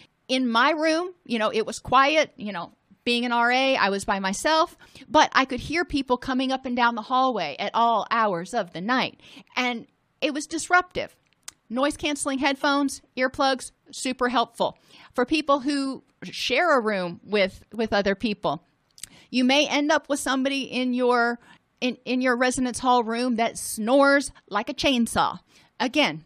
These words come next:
noise canceling <laughs> headphones or earplugs can be helpful. <clears throat> Poor time management also causes lack of sleep. I talked about difficulty pacing themselves. Well, that's what leads up to, you know,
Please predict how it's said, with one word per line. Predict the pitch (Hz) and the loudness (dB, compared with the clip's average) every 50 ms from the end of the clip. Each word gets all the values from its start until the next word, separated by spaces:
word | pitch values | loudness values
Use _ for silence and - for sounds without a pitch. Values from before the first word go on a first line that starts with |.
| _ | _
noise | - - 196 202 226 254 254 - | -10 -6 -2 0 0 0 -2 -2
canceling | - 294 285 277 - 285 269 262 | -2 -2 -2 -2 -4 -4 -4 -2
<laughs> | - | 0
headphones | - 240 269 - - 285 254 240 302 - - - - - - 285 - | 0 0 0 0 0 0 0 2 0 -2 -4 -8 -14 -18 -20 -14 -6
or | - 240 233 - | -2 -2 -2 0
earplugs | - 233 254 262 262 - 226 196 170 165 - - - - - _ _ - | 0 0 0 0 0 0 0 0 0 0 -4 -10 -18 -20 -20 _ _ -8
can | - 269 233 240 240 | -4 -2 0 0 0
be | 226 226 226 | -2 -2 -2
helpful. | 208 208 202 - - - 170 127 165 - - - _ _ _ | 0 0 0 -2 -2 -6 -8 -8 -8 -10 -16 -20 _ _ _
<clears throat> | 294 240 202 - _ _ - - - - _ | 0 0 0 -2 _ _ -20 -20 -20 -12 _
Poor | - 359 359 415 | 0 2 2 2
time | 403 - 392 381 381 359 330 | 2 2 2 2 2 2 0
management | 330 339 359 370 359 - - - 226 202 - - | 0 0 0 -2 -2 -4 -4 -6 -6 -6 -2 0
also | 254 269 311 294 - 320 302 | 2 2 2 2 2 2 2
causes | 311 - - 262 262 285 277 - 277 277 269 254 - | 2 2 4 4 4 4 2 0 -4 -4 -6 -6 0
lack | - 226 214 233 - | 2 4 4 2 2
of | 247 240 | -4 -8
sleep. | - - 277 285 220 170 - - | -8 -6 -4 -4 -4 -4 -4 -6
I | 175 | -6
talked | - - 233 226 - - | 0 2 2 2 2 0
about | 262 240 214 190 180 | 2 2 2 2 0
difficulty | - 254 262 - 269 - - 269 254 240 - 254 | -4 -6 -4 -4 -4 -2 0 0 0 0 -2 -6
pacing | - - - 226 254 254 - 302 277 285 | -8 -8 -6 -6 -4 -4 -4 -4 -2 -2
themselves. | 294 294 285 - - 277 277 294 311 302 - - - - - - _ _ | -2 -2 -2 0 0 2 2 2 0 0 -4 -10 -16 -18 -20 -20 _ _
Well, | 220 240 262 254 | 0 2 2 4
that's | 233 240 262 - - | 4 2 2 0 -2
what | 269 214 - 220 | -4 -4 -4 -4
leads | 220 254 262 254 - - | -6 -4 -4 -4 -2 0
up | 240 226 226 - _ _ - | 0 0 0 0 _ _ -8
to, | - 247 240 233 226 226 226 226 - _ - _ _ - | -6 -4 -4 -4 -4 -4 -6 -8 -10 _ -20 _ _ -8
you | 196 208 | -6 -2
know, | 202 180 165 - | -2 -2 -2 0